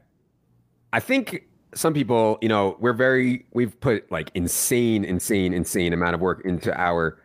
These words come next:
projections, insane, insane, insane amount of work into simulating the distribution to help us with props, just massive, massive money and time and people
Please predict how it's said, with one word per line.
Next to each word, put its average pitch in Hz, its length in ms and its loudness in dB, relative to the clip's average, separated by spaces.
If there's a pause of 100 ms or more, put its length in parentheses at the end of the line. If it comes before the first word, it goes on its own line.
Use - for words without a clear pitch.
(300)
projections, 110 540 0
insane, 104 560 0
insane, 92 340 0
insane 92 360 -2
amount 90 280 0
of 82 100 -4
work 92 220 0
into 87 260 -4
simulating 92 520 0 (280)
the 123 60 -6
distribution 120 640 0
to 101 100 0
help 98 240 0
us 95 320 0 (460)
with 104 180 0
props, 110 540 2
just - 460 -6
massive, 101 640 0
massive 90 520 0 (100)
money 90 480 0
and 85 180 -2
time 87 400 0 (220)
and 107 160 0
people 87 560 0